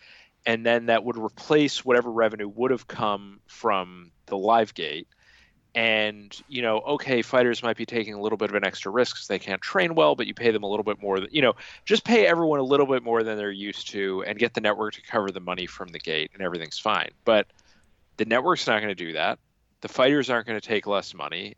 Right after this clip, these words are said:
and Top Rank's not gonna do that. So you end up in the situation that you're in, where you have a lot of fighters who just aren't willing to fight and, um, you know, or waiting for the live gate to come back, or the fights that do happen are these heavily compromised ones.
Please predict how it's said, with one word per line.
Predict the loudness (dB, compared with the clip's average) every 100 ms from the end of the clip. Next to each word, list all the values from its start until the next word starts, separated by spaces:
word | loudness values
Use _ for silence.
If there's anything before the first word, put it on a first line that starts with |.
| -8
and | -8 -2
Top | 0 0
Rank's | -2 -8 -10
not | -14
gonna | -14 -20
do | -14
that. | -6 -6 -6 _
So | -10 -4 -2 -2
you | -2 0
end | 0
up | -2
in |
the | -6
situation | -8 -8 -6 -6 -6 -10
that | -10
you're | -8 -8
in, | -8 _
where | -4 0
you |
have | 2
a | 4
lot | 4
of | 4
fighters | 4 2 2
who | -6 -6
just | -4 -2 -2
aren't | -2
willing | -2 -10 -10
to |
fight | -8 -2 -2 -4 -10 -20 -20 -20 _ _ _ -6
and, | -2 0 0 -4 -8 -12 -14 _ -4
um, | -2 -2 -4
you | -4
know, | -2
or | 2 4 4 4
waiting | 0 -2 -2 -4
for | -4
the | -2
live | 0 -2
gate | -4 -8
to | -10
come | -14 -14 -10
back, | -6 -2 -4 -6 -14 _ -20 -20 _
or | 2 4
the | 4
fights | 2 2 2
that | 0
do | 0 0
happen | 0 0 -2
are | -6 -6
these | -6 -8
heavily | -8 -6 -8
compromised | -10 -12 -14 -16 -16 -18
ones. | -18 -20 -10